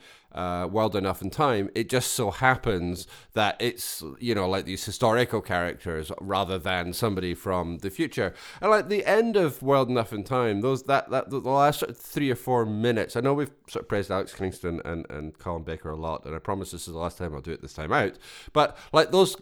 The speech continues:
when they're giving those sort of closing soliloquies together, it's, they are so beautifully delivered, and it's a lovely end to that episode. And then we kind of fall into Eye of the Storm, and it's okay.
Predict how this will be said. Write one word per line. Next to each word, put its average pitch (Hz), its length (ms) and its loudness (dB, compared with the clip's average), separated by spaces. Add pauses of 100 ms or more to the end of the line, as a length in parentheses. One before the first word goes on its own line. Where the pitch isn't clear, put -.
when 160 200 6
they're 151 100 8
giving 156 360 6
those 127 200 4
sort 131 120 2
of 110 180 -4
closing 123 400 2
soliloquies 117 640 10
together, 113 560 6 (300)
it's, 151 260 6
they 170 240 4
are 147 200 4
so 147 880 4 (340)
beautifully 113 760 0
delivered, 95 500 -2
and 101 140 -2
it's 104 140 -2
a 127 60 -2
lovely 127 640 2 (100)
end 110 520 2 (340)
to - 100 -6
that 104 220 2
episode. 110 580 2
And 104 120 2
then 139 80 4
we 190 80 4
kind 214 180 4
of 175 160 0 (460)
fall 156 520 8
into 139 300 6
Eye 120 200 8
of 113 160 6
the 101 80 -2
Storm, 131 600 6
and 117 280 2 (960)
it's - 160 4
okay. 226 500 6